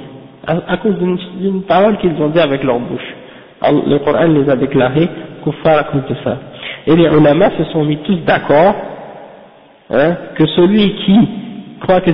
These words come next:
c'est permis de prendre entre lui et Allah des intermédiaires et qui les prend comme des intercesseurs et qui cherche leur secours, que ce sont des kuffars, hein, s'ils prennent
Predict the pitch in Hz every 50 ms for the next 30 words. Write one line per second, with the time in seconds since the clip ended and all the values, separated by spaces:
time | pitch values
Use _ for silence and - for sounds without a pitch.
0 | - 165 151 160 - 196 185 196 208 202 170 160 151 151 - - 185 185 175 156
1 | 147 - - 156 160 165 - 170 - 156 160 175 170 - - - - - - -
2 | - 151 147 151 160 156 147 143 139 135 170 175 170 - 147 135 143 135 131 127
3 | 135 147 165 180 190 190 - - - - - - 139 135 - - 143 143 139 143
4 | 143 160 165 156 - 143 139 135 131 127 139 135 135 135 - - - - 117 -
5 | - 143 147 165 175 180 185 - - - - - - 135 - - 147 - - -
6 | 170 160 - 151 147 139 139 - - 139 131 - - 165 180 202 202 196 - -
7 | - - - - - - - - 180 196 190 - - - - 151 147 - 170 180
8 | 190 170 147 151 175 196 196 - - - - - - - 143 143 143 127 - -
9 | - - - - - - - - - - - - - 113 113 117 135 147 156 -
10 | - - - - - - - - - - 185 175 147 135 - - - 170 165 160
11 | 160